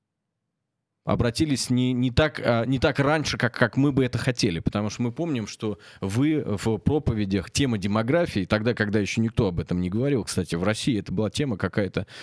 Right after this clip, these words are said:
ну, так, периферийная, но вы её всегда ставили во главу угла. Вы говорили о том, что нужно обратить внимание на тему демографии, в широком смысле слова, как вы её понимали. Это ещё было десять, там, пятнадцать лет назад. И вот сейчас, в этом году в России,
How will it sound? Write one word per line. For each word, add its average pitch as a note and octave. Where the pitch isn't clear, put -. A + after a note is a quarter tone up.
ну, A2+
так, A#2
периферийная, C3
но A2+
вы F3
её D#3
всегда C#3
ставили C#3
во A#2
главу B2
угла. G#2+
Вы F2+
говорили A#2
о A2+
том, C#3
что -
нужно C#3
обратить B2
внимание A#2
на A2
тему B2
демографии, A2
в -
широком C#3+
смысле C3
слова, D3+
как A#2
вы B2+
её G#2+
понимали. G2+
Это F2+
ещё B2
было D3+
десять, C3
там, A2
пятнадцать C3+
лет A#2+
назад. A2
И C3
вот C3
сейчас, E3
в G#2
этом A2
году A#2
в F#2
России, C#3